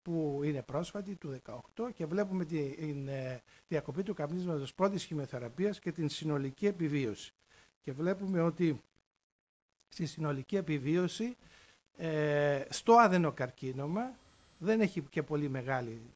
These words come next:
ε, διαφορά, όμως ως προς το πλακώδες που είναι η δεξιά, ε, διαφα-, εδώ, βλέπουμε ότι οι διαφορές στην επιβίωση είναι σημαντικότατοι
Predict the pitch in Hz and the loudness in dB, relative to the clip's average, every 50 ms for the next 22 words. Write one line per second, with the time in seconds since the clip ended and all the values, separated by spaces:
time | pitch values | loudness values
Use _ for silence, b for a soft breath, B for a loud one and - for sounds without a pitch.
0 | _ _ _ - 143 131 123 123 120 117 120 120 113 113 117 113 156 143 131 - | _ _ _ -12 -10 -8 -8 -8 -8 -10 -10 -12 -14 -14 -6 -2 -2 -2 -2 -2
1 | 143 117 107 127 160 190 226 240 233 - B B B B B B - 180 180 180 | -8 -10 -6 -4 -2 -2 -2 -4 -8 -12 B B B B B B 0 0 2 2
2 | 175 165 - 196 175 156 - - 170 - - - 165 151 139 - - - - - | 2 0 0 -2 -6 -6 -6 -6 -8 -6 -4 -2 -2 -2 -2 -4 -8 -12 -14 -2
3 | 135 139 131 117 - 165 170 180 175 160 151 151 151 - - 143 147 147 143 143 | 2 2 2 2 2 2 4 6 6 8 6 6 4 2 -4 -2 0 0 2 2
4 | 143 135 120 - _ b b b b 143 127 135 127 - - - 156 147 143 143 | 0 0 -2 -4 _ b b b b -6 -4 -4 -4 -4 -6 -2 2 4 4 4
5 | 131 123 120 - _ _ _ _ _ - 127 123 117 117 117 110 107 110 107 107 | 4 2 -2 -6 _ _ _ _ _ -12 -10 -8 -8 -8 -10 -10 -10 -12 -14 -14
6 | 104 101 101 104 - _ _ _ - 151 135 117 - - 127 127 - 127 123 104 | -16 -18 -18 -20 -20 _ _ _ -4 -4 -4 -4 -2 -4 -6 -6 -6 -8 -8 -6
7 | 123 131 151 185 226 254 - - b b b b b b b 160 170 180 180 190 | -2 -2 0 0 -2 -4 -8 -14 b b b b b b b 0 0 0 2 0
8 | 175 170 175 180 175 180 180 175 175 - 175 165 156 143 147 143 131 - - 135 | 0 2 2 2 2 2 0 -2 -2 -2 -2 -2 0 2 0 0 0 -2 -4 -4
9 | 131 135 151 170 185 180 170 - - - 151 143 - - 156 151 143 143 - - | 0 4 4 6 6 4 2 -2 -6 -6 -6 -6 -4 -2 -2 0 -2 -2 -2 -2
10 | 160 151 - 135 123 117 143 170 185 196 202 190 - 226 226 233 - b b b | -4 -2 -2 -4 -2 0 2 2 4 4 2 0 0 0 -2 -2 -2 b b b
11 | b b 180 180 180 170 170 - - 175 156 156 151 123 131 127 - 165 160 175 | b b 0 2 4 4 2 2 0 0 0 0 0 -2 -4 -6 -4 0 0 0
12 | 170 202 190 180 226 247 269 | 0 -2 -6 -6 -6 -8 -8